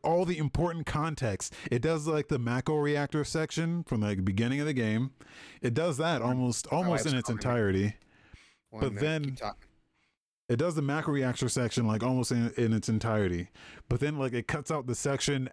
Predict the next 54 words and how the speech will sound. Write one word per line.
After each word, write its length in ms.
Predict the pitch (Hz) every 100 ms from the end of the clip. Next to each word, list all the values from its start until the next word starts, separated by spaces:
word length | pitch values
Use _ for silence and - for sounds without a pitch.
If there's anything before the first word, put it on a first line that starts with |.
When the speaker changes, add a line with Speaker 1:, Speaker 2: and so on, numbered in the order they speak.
| -
Speaker 1:
after 380 | 123 127 147 117
that 300 | 104 104 -
where, 280 | - 117 117
like, 540 | 117 107 104 - - - _ _
they, 320 | 123 104 110 110
like, 440 | 110 104 - - - - -
they 120 | 107
blow 220 | 98 135 135
up 60 |
the 100 | 131
reactor, 440 | 113 117 127 113 104
but 140 | 107
also, 340 | 120 117 139
like, 220 | 120 107 -
parts 240 | 127 120
of 60 | 104
the 80 | 98
city 320 | - 143 175
blow 300 | 160 180 190
up. 280 | 214 - - - - _ _
And 100 | 113
they're 80 | 117
like, 200 | 120 110 143
"Oh 140 | 139
no, 180 | 135 127
what 200 | 110 127
have 80 | 113
we 100 | 113
done?" 480 | 123 135 123 101 101
And, 400 | 101 95 95 104
you 120 | 120
know, 200 | 107 95
Barrett's 440 | 87 120 110 110 -
like, 400 | 120 104 104 -
"Oh, 320 | 143 127 107
well, 200 | 104 104
it's 100 | 101
a 60 | 117
necessary 960 | 131 117 110 139 127 110 107 101 98 92
risk 560 | 107 113 98 - - -
for 160 | 123
the 80 | 101
cause." 800 | 98 120 123 107 95 92 101 - - - - -
And 220 | 113 104 -
Tifa's 380 | 139 120 104
like, 400 | 117 113 110 113 -
"I 100 | 160
don't 120 | 165
know 80 | 156
if 80 | 156
I 160 | 151
feel 320 | 123 170 165
good 300 | 160 139 127
about 480 | 123 135 131 127 120